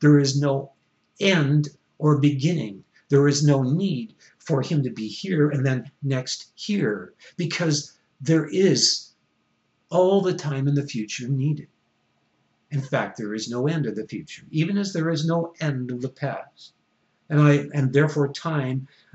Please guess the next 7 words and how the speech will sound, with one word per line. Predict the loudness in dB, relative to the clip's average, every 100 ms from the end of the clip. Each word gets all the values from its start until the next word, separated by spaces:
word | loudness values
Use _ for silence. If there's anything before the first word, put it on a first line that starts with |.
| 0
that | 2
is | 2 -2
within | -4 -6 -6 -2 0 0 -2 -6 _ _ -8
this | -4 -4 -6
greater | -10 -2 0 0 -4
dimension | -6 -8 -10 -12 -14 -16 -18 -20 _ _ _ _ _ _ _ _ _ _ _ _ _
is, | 2 2 0